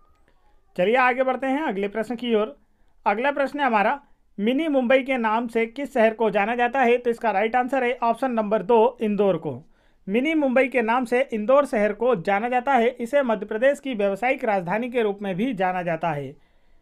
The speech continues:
चलिए आगे बढ़ते हैं अगले प्रश्न की ओर। अगला प्रश्न है हमारा, मध्य प्रदेश के लखनऊ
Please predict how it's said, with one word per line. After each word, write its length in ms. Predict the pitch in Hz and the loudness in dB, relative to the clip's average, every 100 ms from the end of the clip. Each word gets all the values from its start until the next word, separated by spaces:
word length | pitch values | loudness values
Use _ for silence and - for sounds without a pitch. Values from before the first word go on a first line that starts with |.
| _ - | _ -2
चलिए 180 | 196 254 | 0 4
आगे 260 | 233 233 | 2 2
बढ़ते 240 | 247 240 254 | -2 -2 -4
हैं 140 | 262 | -4
अगले 260 | 285 175 190 | -4 -6 -6
प्रश्न 280 | 214 214 226 | -6 -8 -6
की 160 | 240 | -2
ओर। 200 | 202 214 - | -2 -2 -6
अगला 240 | 208 262 | -4 -4
प्रश्न 300 | 277 269 285 | -2 -4 -4
है 60 | 277 | -2
हमारा, 300 | 208 214 294 _ _ _ - | 0 0 -2 _ _ _ -4
मध्य 220 | 202 220 | 0 0
प्रदेश 360 | 254 240 294 302 | 0 2 2 2
के 140 | 330 | -2
लखनऊ 380 | 254 220 226 277 | -2 0 0 0